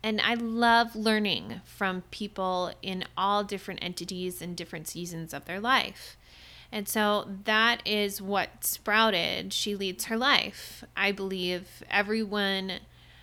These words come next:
has a story, and, um, we can learn from one another when we are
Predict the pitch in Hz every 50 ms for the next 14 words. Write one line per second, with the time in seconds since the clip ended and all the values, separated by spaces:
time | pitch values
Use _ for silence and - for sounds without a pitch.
0 | - - - - 214 208 190 185 180 - - - - - - 208 202 208 220 233
1 | 240 247 240 240 240 240 240 233 - - - - - - - - - - - 196
2 | 202 196 196 190 190 185 185 190 190 - - - - - - - - - 190 185
3 | 185 185 185 180 180 190 190 220 220 220 220 214 208 214 220 226 233 240 - -
4 | 226 220 208 196 190 196 190 190 190 185 185 190 185 185 185 175 180 196 196 196
5 | 196 185 185 196 190 190 190 185 185 180 - - - - - _ _ _ _ _
6 | - - - - - - 190 190 185 185 -